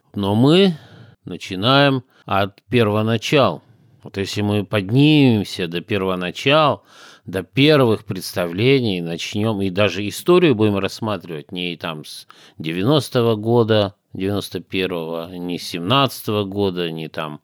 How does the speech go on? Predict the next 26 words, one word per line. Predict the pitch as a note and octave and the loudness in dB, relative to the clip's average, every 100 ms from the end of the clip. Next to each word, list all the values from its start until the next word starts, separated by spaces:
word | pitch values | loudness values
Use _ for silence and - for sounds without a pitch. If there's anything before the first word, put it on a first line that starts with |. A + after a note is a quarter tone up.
| _ | _
тысячелетнюю | - C3+ - A#2 - G2+ A2 C3 - A2+ | 0 0 0 -6 -4 0 2 2 0 0
историю, | G#2 - G2+ F#2+ E2+ D2+ _ - | -2 -4 -2 -2 -2 -8 _ -10
а | F2 | -6
начнем | F2 F2 A2+ G#2 G2 E2+ _ | -6 -6 -4 -2 -4 -8 _
с | - | -14
сотворения | - F#2 G2+ G2+ G#2 G#2 G#2+ | -8 -6 -2 0 2 0 2
мира | A#2 B2 G#2+ F#2 | 2 2 2 0
из | E2+ | -4
Каина | - G#2+ F#2+ F#2+ F#2 F#2 | -4 0 0 0 -2 -2
и | F#2+ | 0
Авеля, | B2 D#3+ C3 E2+ C#2+ B1+ _ _ _ _ _ _ _ | 2 2 0 -2 -8 -12 _ _ _ _ _ _ _
и | - F#2+ F#2+ F#2+ F2+ | -8 -2 0 0 0
начнем | F#2 F2+ - G#2 F#2+ | -4 -4 -2 0 0
от | E2+ E2 | -4 0
духа, | C3 F#3 - E2 - _ _ _ _ - | 4 4 2 -6 -8 _ _ _ _ -14
от | E2 - | -12 -6
пророков, | G2+ F#2+ F#2+ D3 E3 G2+ D2 - | -2 0 4 4 2 -4 -8 -10
от | F2+ | -10
святых | - G2 F2 G2+ F#2+ | -8 -8 -6 -6 -4
отцов, | F2 - E3 F3 - _ _ _ | -6 0 2 2 -2 _ _ _
тогда | - F#2 E2 F2 A#2+ D3+ | -2 -2 -2 0 2 4
мы | C3 A#2+ B2 | 4 2 0
сможем | - G#2 A2+ A#2+ A2 A#2+ G#2+ _ - _ | -2 0 2 0 0 -4 -4 _ -20 _
как | - G#2 | -2 0
бы | G2 G2 | 2 0
вот | G2 G2 - | 0 -2 -6